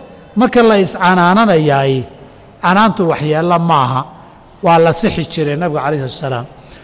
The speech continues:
Sida waxyiga loogu soo dejiyey, ee xukunka loogu sheegayo, baa waxyaabaha qaarkood oo sidii habboonayd aan ahaynna laga sixi jiray. Qayb kale oo ka mid ahna isla aayadahanan ay marka dhexdooda ku arki doonaa.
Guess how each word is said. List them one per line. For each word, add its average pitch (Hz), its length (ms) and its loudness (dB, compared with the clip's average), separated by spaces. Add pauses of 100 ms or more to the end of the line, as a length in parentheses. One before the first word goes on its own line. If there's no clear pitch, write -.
(140)
Sida 233 260 2
waxyiga 233 380 2
loogu 226 320 4
soo 202 200 2
dejiyey, 165 500 -2 (520)
ee 190 180 4
xukunka 233 420 2
loogu 214 320 6
sheegayo, 208 600 2 (640)
baa 190 140 2
waxyaabaha 190 520 4 (140)
qaarkood 185 400 2
oo 180 100 4
sidii 202 300 2
habboonayd 170 540 2
aan 180 140 2
ahaynna 175 440 2 (480)
laga 175 300 2
sixi 131 420 -4
jiray. 143 280 -2 (1400)
Qayb 226 240 4
kale 214 200 2
oo 208 100 4
ka 185 160 0
mid 233 160 4
ahna 156 280 2 (520)
isla 180 220 2 (100)
aayadahanan 180 640 4
ay 170 200 4
marka 196 240 0
dhexdooda 170 400 2
ku - 120 -2
arki 147 280 -2
doonaa. 127 380 -6